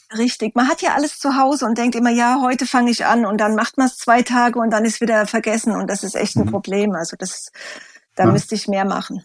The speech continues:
Speaker 1: <laughs>
Speaker 2: Ist das, Sebastian, gerade bei so langen Touren mit so vielen Höhenmetern, ist es da besonders wichtig, dass man da auch dieses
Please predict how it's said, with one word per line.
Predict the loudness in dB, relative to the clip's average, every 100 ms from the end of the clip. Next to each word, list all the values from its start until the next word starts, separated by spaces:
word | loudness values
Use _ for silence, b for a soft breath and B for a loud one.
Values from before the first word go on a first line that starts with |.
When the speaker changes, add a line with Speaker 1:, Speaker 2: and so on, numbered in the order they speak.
| _ -4
Speaker 1:
<laughs> | -2 0 -2 -4 -14 -14 -12 -14 -4
Speaker 2:
Ist | -2 0
das, | 2
Sebastian, | 2 2 2 2 0
gerade | 2 2 2 2
bei | 2 2 2
so | 2 2
langen | 2 2 0
Touren | -2 0 2
mit | 2 0
so | -2
vielen | 0 2 2 2 -4 2
Höhenmetern, | 4 4 2 2 0
ist | -2 -6
es | -2
da | 0 2
besonders | 2 2 2 0 0
wichtig, | -2 -2 -2
dass | 0
man | 2
da | 2
auch | 0 -2
dieses | -2 0 -2 -4